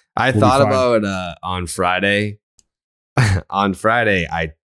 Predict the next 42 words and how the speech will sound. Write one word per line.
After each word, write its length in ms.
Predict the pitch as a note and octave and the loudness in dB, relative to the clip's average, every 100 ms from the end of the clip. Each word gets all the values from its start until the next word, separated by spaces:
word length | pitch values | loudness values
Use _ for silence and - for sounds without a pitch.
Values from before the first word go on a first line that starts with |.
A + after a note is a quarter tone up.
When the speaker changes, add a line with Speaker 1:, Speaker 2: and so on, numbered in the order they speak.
| _ | _
Speaker 1:
I 160 | E2+ E2+ | 0 2
saw 300 | - G#2 F2+ | 2 2 2
Heim 560 | F#2 G2 F#2+ F#2 E2+ - | 0 0 0 -2 -6 -8
at 220 | D#2+ D#2+ D#2 | -4 -4 -2
batting 280 | F#2 F#2 F2 | -2 -2 -4
practice, 600 | D#2+ D2+ - C2 - - _ _ _ | -6 -8 -10 -8 -8 -10 _ _ _
and 120 | - E2+ | -4 -2
I 60 | E2 | 0
went 180 | F2+ | 0
up 100 | F#2 | 0
to 100 | - | -2
him 100 | E2+ | -4
and 80 | E2 | -4
I 20 | D#2 | -8
was 120 | D#2 | -4
asking 500 | D#2 - D#2 D2 D2+ F#2+ | -4 -4 -8 -12 -14 -8
him 180 | D#2+ | -8
questions 480 | D#2 E2+ D#2+ D#2+ D#2 | -4 -2 -2 -6 -12
about 340 | D2+ D2 C#2+ F2 | -6 -4 -4 -6
Juan 280 | E2 D#2 | -6 -4
Soto 580 | D2+ F2 E2 D#2+ D#2 D2+ | -2 0 0 -2 -6 -8
and, 400 | C#2+ C2+ C#2 D2 - - | -10 -12 -14 -18 -20 -14
and 340 | C2 C2+ D#2+ | -14 -12 -8
trading 320 | - D#2+ D#2 | -2 -2 -2
for 140 | E2 D#2 | -6 -4
Juan 200 | D2 D2 | -4 -4
Soto. 440 | F2 E2 D2+ D2 - _ _ | 0 0 0 -4 -8 _ _
And 100 | F#2 | -2
I 80 | F2+ | 0
almost 500 | G#2 A2+ A2 F#2+ - | 2 2 2 0 0
tweeted 300 | A2+ F#2+ F2 | 0 2 2
out, 360 | G2 E2+ D2+ - _ _ _ _ _ _ _ _ - | 2 0 -2 -10 _ _ _ _ _ _ _ _ -4
"Can 300 | C3 B2+ A2+ | 0 0 2
confirm 840 | A#2+ G2+ - A2+ G#2 F#2 F2 E2+ - _ _ | 2 2 2 2 2 0 -6 -12 -16 _ _
Heim 300 | G2+ G#2 F#2+ | -4 -2 0
Bloom 260 | F#2 F#2 F2 | 0 -2 -2
has 160 | F2 | -4
had 220 | F#2+ F2 E2 | -2 -2 -2
discussions 520 | E2+ F#2 E2 F2+ D#2+ | -2 0 -2 -4 -6
about 260 | D#2+ D#2 - | -2 -2 0
Juan 240 | F2 E2 | -2 -2
Soto," 500 | - F2 F#2 A2+ A2+ | -2 0 2 2 0